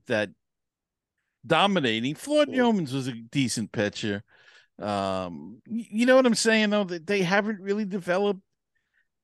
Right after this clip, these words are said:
Speaker 1: any star players over the last few years, except for, for now with Nimmo and, uh, McNeil, I guess you'd have to say, and Colonzo and, uh,
Speaker 2: <laughs>
Speaker 1: uh, <laughs> uh,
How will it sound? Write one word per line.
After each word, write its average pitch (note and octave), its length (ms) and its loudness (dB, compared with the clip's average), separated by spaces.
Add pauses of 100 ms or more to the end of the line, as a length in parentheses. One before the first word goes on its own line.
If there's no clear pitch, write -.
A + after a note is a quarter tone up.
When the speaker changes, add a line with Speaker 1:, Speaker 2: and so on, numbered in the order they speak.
(320)
Speaker 1:
any B3+ 280 -6
star D3+ 420 2
players C3+ 500 -2
over C3+ 220 -6
the C3+ 100 -8
last C3+ 440 -2
few F3+ 400 -10
years, C#3+ 420 0
except D3 420 -4
for, D3+ 380 -2
for D#3+ 220 -6
now G3 320 2
with A#2 260 -6
Nimmo C3+ 720 2 (400)
and, A#2 380 -4
uh, A2+ 560 -2 (240)
McNeil, D3 640 0
I C3+ 60 2
guess C#3 320 -2
you'd C3+ 100 -2
have C3 240 -2
to - 80 -16
say, C3+ 600 0
and A2+ 340 -6
Colonzo C#3+ 1000 2
and, G#2+ 520 -6
uh, G#2 420 -6 (180)
Speaker 2:
<laughs> - 460 -2
Speaker 1:
uh, A#2 560 -4 (500)
<laughs> - 540 -12
uh, C3+ 180 2